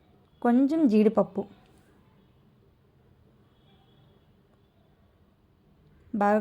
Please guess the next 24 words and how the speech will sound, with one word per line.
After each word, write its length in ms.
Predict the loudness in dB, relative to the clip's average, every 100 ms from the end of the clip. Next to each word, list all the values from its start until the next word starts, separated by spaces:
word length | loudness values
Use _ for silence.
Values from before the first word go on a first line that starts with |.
| 0
కలుపుకోవాలండి. 720 | -4 -2 -2 -2 -2 -4 -8 -12 _ _ _ _ _ _ _ _ _ _ _ _ _ _ _ _ _ _ _ _ _ _ _ _ _ _ _ _ _ _ _ _ _ _ _ _ _ _ _ _ _ _ _ _ _
నేను 180 | -2 0 0
జీడిపప్పులు 460 | 0 0 0 2
అయితే 160 | 2 2 -2
లెక్క 140 | -2 -6
పెట్టలేదండి, 440 | -4 -2 -2 -2 -2
మనకు 160 | 0 0
నచ్చినంత 400 | -2 -2 -2 0 -2
వేసుకోవచ్చు 560 | -2 -6 -8 -8 -12 -8
టేస్ట్ 300 | -6 -6 -8 -10
బట్టి. 200 | -10 -6
ఇలా 140 | 0 2 2
వేగిన 240 | 2 2 2
తర్వాత 260 | 2 0 -2 -4
ఇప్పుడు 240 | -2 0 0 -6 -20 -20 _ 0
కట్ 180 | 0 4
చేసి 180 | 2 2 -4
పెట్టుకున్న 320 | -2 2 2 2
ముక్కలు 240 | 2 4
అన్నీ 220 | 4 4 4
ఉన్నాయి 200 | 2 2 0
కదండి, 240 | 0 0
అవన్నీ 320 | 2 4 4 4
కూడా 200 | 2 2